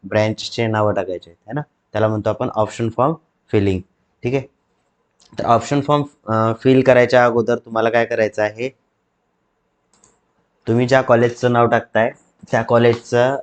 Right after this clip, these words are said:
अ, व्हॅकन्सी सीट मॅट्रिक्स अगोदर बघून घ्यायचा. ठीक आहे, आता तो कसा बघणार आणि कुठे दिसेल तुम्हाला? तर बघा, इथे जायचं होममध्ये, इथे दिसते तुम्हाला इन्स्टिट्यूट वाईज कॅटेगरी,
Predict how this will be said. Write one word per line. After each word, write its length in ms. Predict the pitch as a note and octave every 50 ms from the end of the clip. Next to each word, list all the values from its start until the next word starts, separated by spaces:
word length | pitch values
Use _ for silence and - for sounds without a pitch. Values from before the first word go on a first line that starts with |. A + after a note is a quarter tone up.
| -
अ, 200 | - A2 A2 A2
व्हॅकन्सी 460 | G#2+ A2 A2 G#2+ - A#2 A#2 A2+ A#2+
सीट 180 | A2+ - B2 A#2 -
मॅट्रिक्स 360 | A#2 A2 G#2 - A#2 - -
अगोदर 260 | A2 G#2 G#2 G#2+ A#2+
बघून 280 | B2+ C#3 C#3+ B2 A2+ G#2+
घ्यायचा. 300 | G2 G2 F#2 - - F#2+ - _ _ _ _ _ _ _ _ -
ठीक 120 | C3 A#2+
आहे, 100 | B2+ - - _ _ _ -
आता 160 | - - B2
तो 160 | A2+ - C#3+
कसा 260 | C#3 - C3 - - B2+
बघणार 420 | A#2 A#2+ A2+ A2+ A2 G#2+ A2 A2+ - _ _ _ _ _ _ _ _ _ _ _ _ _ _ _ _ _ _ _ _ _ _ _ _ _ _ _ _ _ _ _ _ -
आणि 220 | - A2 A2 G#2+
कुठे 240 | G#2+ B2 A#2 A#2 A2+
दिसेल 300 | A2 G#2 - A2 G2+ F#2
तुम्हाला? 300 | G2+ G2 F#2+ F#2 F2+ F#2 - _ _ _ _ _ _ _ _ _ _ -
तर 100 | F#2+ F#2+
बघा, 240 | F#2 G2+ G2+ G2+ G2
इथे 260 | G2 F#2+ - G2 G2
जायचं 400 | G2 G2 F#2+ F#2 - - G#2+ A#2 - _ _ _ _ _ _ _ _ _ _ _ _ _ _ _ _ _ _ _ -
होममध्ये, 600 | - G#2+ G#2+ G#2 G2+ G2 G2 F#2 G2+ G2+ G#2+ B2 - _ _ _ _ _ _ _ _ _ _ _ -
इथे 180 | G2+ - A2+
दिसते 300 | G#2+ A2+ A2 A2+ - A2+
तुम्हाला 280 | G#2 G#2+ A2 A2 A2 A2
इन्स्टिट्यूट 460 | A2 A2 G#2+ - - A2 A2+ A#2 A2
वाईज 300 | A2 A2+ A2+ A#2+ A#2+ A#2+
कॅटेगरी, 560 | - A2+ G#2+ F#2 G#2+ G2+ F#2+ G#2 G#2 A2+ A#2